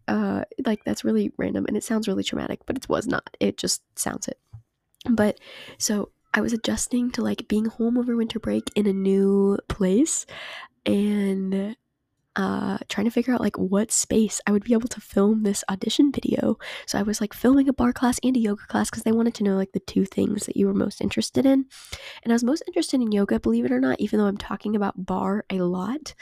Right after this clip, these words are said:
I was most interested in teaching yoga 'cause I felt more confident in that than I did in barre. Um, but, 'cause I had also done some of the online yoga classes, but I guess the barre class is just really what sticks out to me now.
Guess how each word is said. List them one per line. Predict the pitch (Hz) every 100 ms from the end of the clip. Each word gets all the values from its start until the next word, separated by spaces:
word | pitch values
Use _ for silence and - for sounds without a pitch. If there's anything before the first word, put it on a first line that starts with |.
| - - -
I | 220
was | 214
most | 202 226 - -
interested | 196 196 - -
in |
teaching | - 202 - -
yoga | - - -
'cause | - 190
I |
felt | 196 240
more | 214
confident | 202 - 196 - - - -
in | 185
that | 185 - -
than | 190
I | 185
did | - -
in | - -
barre. | - - - _ _ _ _ _ _ _ _ - - -
Um, | 208 71 - - - - - - - -
but, | - 220 - _ _ _ _ -
'cause | 247
I | 254
had | 247
also | 269 381
done | 349 285
some | 262
of | 277
the | 294
online | 262 277 277
yoga | 277 277
classes, | - 277 262 277 269 - - - - - - _ _ _ _ _ _ _ _ _ _ - -
but | 214 208 -
I | 202
guess | 233 -
the | 277
barre | 214 220
class | 220 202 -
is | 208
just | 208 -
really | - 214
what | -
sticks | - - -
out | -
to | -
me | 196
now. | 214 208 214